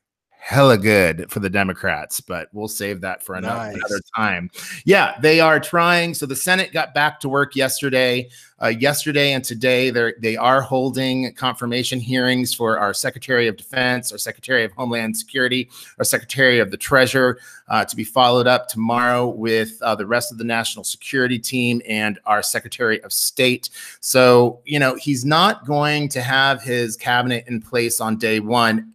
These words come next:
Speaker 1: as is the tradition in this country.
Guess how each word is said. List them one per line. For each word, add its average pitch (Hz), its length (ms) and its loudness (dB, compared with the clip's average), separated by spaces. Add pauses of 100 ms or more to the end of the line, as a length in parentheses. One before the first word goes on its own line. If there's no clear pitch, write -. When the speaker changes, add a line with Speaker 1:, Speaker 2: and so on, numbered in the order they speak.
Speaker 1:
as 143 420 4
is 151 500 4 (160)
the 127 200 4
tradition 107 800 2 (320)
in 120 160 2
this 104 180 0
country. 95 560 -8